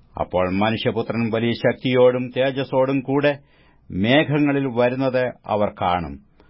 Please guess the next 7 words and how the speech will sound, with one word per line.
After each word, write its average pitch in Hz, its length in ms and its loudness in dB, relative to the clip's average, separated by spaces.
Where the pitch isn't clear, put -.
അന്ന് 123 720 0
അവൻ 90 180 -4
തന്റെ 110 300 0
ദൂതന്മാരെ 120 680 2
അയച്ചു 120 400 -2
തന്റെ 85 140 -4
വൃതന്മാരെ 127 680 2